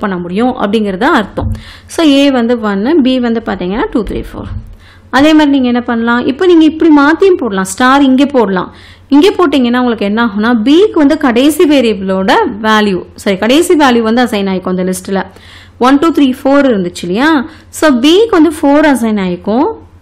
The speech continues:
மிச்சம் இருக்கிற list வந்து அப்படியே ஏக்கு வந்து assign ஆகும். இந்த மாதிரி நீங்க கொடுக்கலாம். Multiple வேஸ்ல நீங்க யூஸ் பண்ணிக்கலாம். ஏ comma star B comma சின்னு கொடுக்குறீங்க. இப்போ சீக்வன்ஸ்ல வந்து என்ன இருக்கு, ஒன், டூ, த்ரீ,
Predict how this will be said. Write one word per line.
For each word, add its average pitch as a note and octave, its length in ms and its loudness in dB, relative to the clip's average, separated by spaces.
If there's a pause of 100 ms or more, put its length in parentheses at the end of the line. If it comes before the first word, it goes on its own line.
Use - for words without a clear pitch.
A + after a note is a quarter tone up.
மிச்சம் D4 340 0
இருக்கிற D#4+ 200 0 (120)
list B3+ 240 -2 (100)
வந்து C4 200 2
அப்படியே B3 260 -4 (140)
ஏக்கு A#3 280 -4
வந்து C#4+ 200 -4
assign D#3+ 340 -6
ஆகும். - 260 -12 (840)
இந்த E4 100 6 (120)
மாதிரி D4 200 2 (120)
நீங்க A3 200 2
கொடுக்கலாம். - 380 -8 (180)
Multiple D4+ 540 0
வேஸ்ல C4+ 320 2
நீங்க A#3+ 220 2
யூஸ் G3+ 220 -8
பண்ணிக்கலாம். F3+ 400 -8 (180)
ஏ B3+ 40 2 (140)
comma A#3+ 200 0 (120)
star G#3+ 420 -2
B C#4 120 0 (680)
comma A3 200 0 (120)
சின்னு B3+ 280 0
கொடுக்குறீங்க. F#3+ 400 -4 (340)
இப்போ C#4 220 -2
சீக்வன்ஸ்ல C#4 480 0
வந்து A#3 140 -2
என்ன A3+ 140 -2
இருக்கு, A3 240 -4 (320)
ஒன், A3 180 -2 (180)
டூ, A3 120 -2 (220)
த்ரீ, A3 140 -4